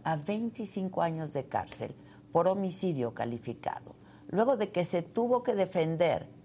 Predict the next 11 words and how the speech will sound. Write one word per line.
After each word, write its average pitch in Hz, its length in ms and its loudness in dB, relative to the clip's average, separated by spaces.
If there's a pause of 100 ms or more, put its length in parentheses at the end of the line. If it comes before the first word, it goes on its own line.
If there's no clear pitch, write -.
(160)
porque 180 320 2
su 196 200 0
marido 185 760 0 (1300)
quería 220 340 4
matarla 240 920 0
con 170 180 0
un 175 200 -2
machete. - 800 -4 (1000)
Ella 151 220 4
reacciona, 196 800 0 (640)
logra 175 760 4